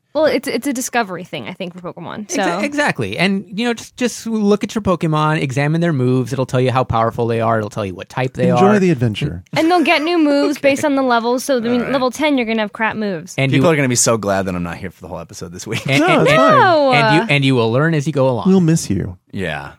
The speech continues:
Speaker 4: Uh, yeah.
Speaker 3: Give us, give us your then, give us your quick take on Path of Exile.
Speaker 4: It's awesome.
Speaker 3: Now that it's, now that it's in full release.
Speaker 4: It's awesome. It's instantly awesome. <laughs>
Speaker 3: Oh, okay.
Speaker 4: I mean, I get it right away.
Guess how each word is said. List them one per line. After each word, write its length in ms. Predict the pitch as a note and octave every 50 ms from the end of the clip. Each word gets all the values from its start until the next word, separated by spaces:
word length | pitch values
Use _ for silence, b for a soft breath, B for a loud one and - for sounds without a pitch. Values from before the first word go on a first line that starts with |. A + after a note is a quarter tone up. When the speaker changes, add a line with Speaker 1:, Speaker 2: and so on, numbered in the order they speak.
| _ _ -
Speaker 4:
Uh, 320 | A2+ A2+ A2 G#2+ G#2+ -
yeah. 140 | - F2 - -
Speaker 3:
Give 100 | F#3+ G3+
us, 160 | A#3 - -
give 160 | - F#3+ G3+
us 140 | A3 G3+ -
your 80 | G3
then, 320 | E3+ F3+ F3 E3+ D#3+ D#3 D3+
give 240 | - C3+ C3 E3+ F3+
us 100 | E3+ D#3
your 80 | E3
quick 240 | D#3 - E3+ E3 -
take 280 | - E3 D3+ D3 - D3
on 360 | C3+ C3 B2+ B2 A#2+ A#2 A2+
Path 260 | - C#3+ B2 B2+ B2+
of 80 | A#2+ A#2+
Exile. 260 | A#2+ A2+ - B2 D3
Speaker 4:
It's 40 | C#3+ D3 D3 - -
awesome. 200 | A2+ F2+ E2+ D#2+ -
Speaker 3:
Now 200 | B2 B2 A#2+ A#2+
that 100 | B2 A#2
it's, 240 | A2+ - - - -
now 120 | B2+ B2
that 60 | A#2+ B2
it's 100 | - B2+
in 100 | A#2 G#2
full 180 | - B2 A#2+ A2+
release. 440 | G#2 E2 D2+ D2+ D2+ - - - _ -
Speaker 4:
It's 140 | B2+ A2+
awesome. 380 | C3 A#2+ A#2+ A#2 - C#3 B2+ A#2
It's 160 | F2 A2 -
instantly 760 | A2 A#2+ A2+ - C3+ E2 F#2 A2 G#2+ G#2+ G#2 G#2 G2+ G2+ G2 -
awesome. 420 | - F#2 F2+ - - G2+ G2 G#2+ - _ _ -
<laughs> 240 | - - - - - G#2 G2+ A#2+ -
Speaker 3:
Oh, 240 | - C3+ C#3+ B2 G#2+
okay. 340 | G#2 A2+ G2 E3+ E3 - - -
Speaker 4:
I 40 | D#3
mean, 120 | C3 A2+
I 80 | A2 A2+
get 220 | A2 A2+ A#2 A#2+
it 120 | A#2+ A2+ G2+
right 200 | A2 A2 G#2+ G#2
away. 500 | G2 G2 G2+ G#2+ G#2 G#2 G#2 G2+ G2+